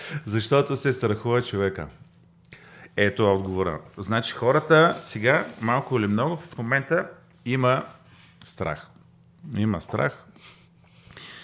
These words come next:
А, Федералният резерв до голяма степен успя да го овладее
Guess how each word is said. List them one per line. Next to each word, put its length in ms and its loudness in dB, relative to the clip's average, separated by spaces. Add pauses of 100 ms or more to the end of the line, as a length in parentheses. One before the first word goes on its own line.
(280)
А, 160 0
Федералният 520 6
резерв 380 6
до 140 2
голяма 260 4
степен 300 0
успя 260 2
да 80 2
го 140 -2
овладее 580 2